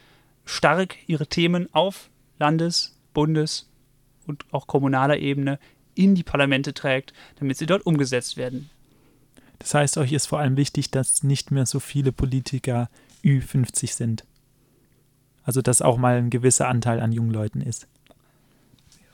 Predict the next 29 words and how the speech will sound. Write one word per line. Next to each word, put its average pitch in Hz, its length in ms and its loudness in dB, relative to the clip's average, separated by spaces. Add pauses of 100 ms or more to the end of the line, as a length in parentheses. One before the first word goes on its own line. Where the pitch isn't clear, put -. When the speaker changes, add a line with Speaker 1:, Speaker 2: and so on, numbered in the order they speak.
(640)
Speaker 1:
Vom 156 180 -6
Prinzip 170 560 2
her 165 100 6
ist 147 120 -2
es 135 140 -6
sicherlich 190 420 0
so, 175 220 2
dass 151 140 4
es 143 120 -2
erfreulich - 840 4
ist, 185 360 -4
wenn 151 160 2
ein 147 340 2 (600)
gewisser 147 600 0 (880)
Durchschnitt 185 760 2
der 156 80 4
Bevölkerung 147 760 4
auch 139 60 -2
in 131 60 0
den 127 100 -2
Parlamenten 139 520 2
sitzt. 131 340 -4
Aber 139 140 -2
ich 135 60 -4
möchte 143 340 0
auch 143 200 4
sagen, 160 460 2
dass 139 120 -6
es - 260 -6